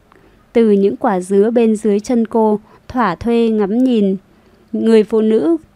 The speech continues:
thuở hồng hoang. Tại Sunnylands, Anne Burke đã từng chiêu đãi Thái tử Charles,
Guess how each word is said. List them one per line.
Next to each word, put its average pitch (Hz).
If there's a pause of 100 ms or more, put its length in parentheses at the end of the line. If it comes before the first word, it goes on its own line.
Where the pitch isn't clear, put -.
(140)
thuở 190
hồng 190
hoang. 214 (500)
Tại 202
Sunnylands, 214 (640)
Anne 233
Burke 208 (100)
đã 240
từng 226
chiêu 226
đãi 208 (280)
Thái 214
tử 233
Charles, 254